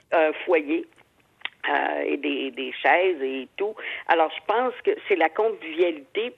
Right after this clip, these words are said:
et on a pensé que ces espaces-là peuvent être accessibles à l'année. Le béton, on a fait un plancher chauffant dans le jardin.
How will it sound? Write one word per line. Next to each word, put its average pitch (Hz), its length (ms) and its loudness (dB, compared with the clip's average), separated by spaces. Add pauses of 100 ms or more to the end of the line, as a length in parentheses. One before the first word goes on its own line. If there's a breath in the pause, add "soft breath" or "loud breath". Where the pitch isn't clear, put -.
(160)
et 233 160 4
on 208 220 4
a 185 180 2 (320)
pensé 214 420 0
que - 200 -2
ces 156 180 -4
espaces-là 175 640 -2 (540 loud breath)
peuvent 220 340 4 (120)
être 185 220 4
accessibles 196 600 0
à 170 80 6
l'année. 165 400 0 (420 loud breath)
Le 170 200 2
béton, 185 520 2
on 175 140 2
a 160 80 2
fait 185 240 -4
un 160 200 2
plancher 170 500 -2 (120)
chauffant 175 520 0 (100)
dans 160 140 0
le 151 80 -4
jardin. 147 420 -4